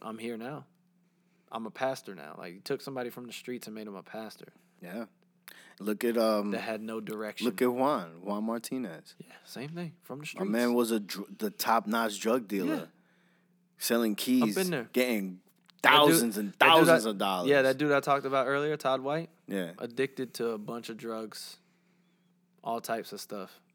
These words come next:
Speaker 2: And look how they
Speaker 1: Delivered.
Speaker 2: get delivered, bro.
Speaker 1: Yeah.
Speaker 2: And look at the things that they're doing for God.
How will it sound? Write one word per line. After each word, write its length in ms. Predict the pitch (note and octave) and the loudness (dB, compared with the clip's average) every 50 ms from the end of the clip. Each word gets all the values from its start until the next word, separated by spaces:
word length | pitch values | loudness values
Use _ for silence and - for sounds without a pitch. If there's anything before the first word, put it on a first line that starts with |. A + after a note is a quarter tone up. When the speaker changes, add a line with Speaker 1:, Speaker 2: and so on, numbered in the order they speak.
| _ _ _ _ _ _ _ _ | _ _ _ _ _ _ _ _
Speaker 2:
And 160 | G3+ G2+ G#2 | -8 -6 -4
look 160 | G#2+ - G#3+ | -4 -2 0
how 60 | - F3 E3 | 0 0 0
they 100 | E3+ E3 | 0 -2
Speaker 1:
Delivered. 60 | - | -2
Speaker 2:
get 140 | - D#3+ C#3 B2 | -4 -6 -4 -4
delivered, 600 | A#2+ G2+ F#2+ G#2 C#3+ G3 G3+ - - D#3 - - | -4 -2 2 2 2 2 2 -2 -8 -14 -14 -12
bro. 320 | D#2 D#2+ F2+ B2 D3+ E3+ D#3+ | -10 -8 -6 -6 -6 -6 -6
Speaker 1:
Yeah. 120 | F#3 B3+ | -6 -4
Speaker 2:
And 180 | - - G#2 G#2 | -2 -2 0 -2
look 180 | C#3 - - | -2 0 0
at 80 | F#3 E3+ | 0 0
the 100 | D#3 C3+ | 0 -2
things 280 | - - C3 C3+ C3+ C#3+ | -2 -2 -4 -4 -4 -6
that 140 | C3+ - | -8 -6
they're 100 | - F#2 | -8 -8
doing 340 | E2 D#2 - A2 A#2 C3+ B2+ | -8 -6 -4 -4 -2 -2 -4
for 140 | - - E2+ | -4 -8 -10
God. 540 | D2+ D2 - F#2+ A#2+ C#3+ C#3 A2+ E2 D2+ | -10 -6 -2 0 0 2 0 -2 -4 -8